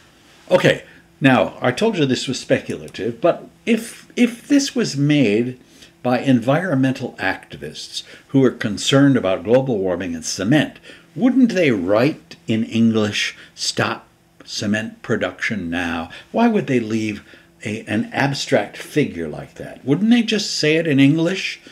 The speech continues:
"Stop cement production"? And that's a cement, a, a chalk mine. And if, if, uh,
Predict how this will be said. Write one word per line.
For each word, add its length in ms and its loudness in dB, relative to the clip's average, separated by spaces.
"Stop 560 -2
cement 460 0
production"? 640 -4
And 120 2
that's 220 2
a 60 -2
cement, 640 0
a, 300 -2
a 80 0
chalk 420 -2
mine. 520 -8
And 500 4
if, 360 0
if, 440 -2
uh, 160 -14